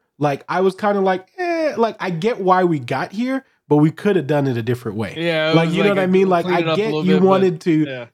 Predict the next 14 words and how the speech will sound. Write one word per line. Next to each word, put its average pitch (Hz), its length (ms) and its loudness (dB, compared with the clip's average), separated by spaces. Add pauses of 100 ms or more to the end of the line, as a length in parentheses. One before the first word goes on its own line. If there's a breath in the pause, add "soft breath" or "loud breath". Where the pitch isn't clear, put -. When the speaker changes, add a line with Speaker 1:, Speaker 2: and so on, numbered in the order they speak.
Speaker 1:
to 175 120 -2
make 165 220 0
the 151 60 -2
bite, 156 280 -4
but 196 140 0
also 247 360 0
what 196 160 4
I 254 120 0
always 320 260 2
find 165 320 0
funny 147 360 0
and 113 160 -2
random, 110 440 -2 (340 soft breath)
um, 113 440 -2